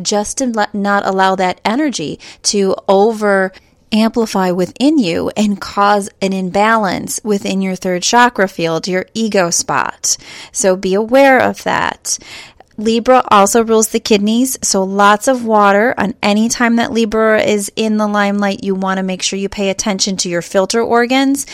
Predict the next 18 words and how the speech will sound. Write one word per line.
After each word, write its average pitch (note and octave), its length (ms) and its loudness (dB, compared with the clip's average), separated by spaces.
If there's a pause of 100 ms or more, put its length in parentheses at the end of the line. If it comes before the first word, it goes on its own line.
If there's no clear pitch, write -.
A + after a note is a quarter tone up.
(240)
and F#3+ 240 2
drinking G3 420 0
extra G#3 340 0
water G3 240 6
will F3+ 140 4
definitely F#3+ 560 2
do F3+ 280 2
that. G3 520 4 (320)
It'll F#3 200 4
help F#3 360 2
you G3+ 120 2
to G3 60 2
flow F#3 300 4
your F3+ 160 0
physical C4+ 600 2
energy F3 360 0
much E3+ 320 -4
better, E3+ 460 0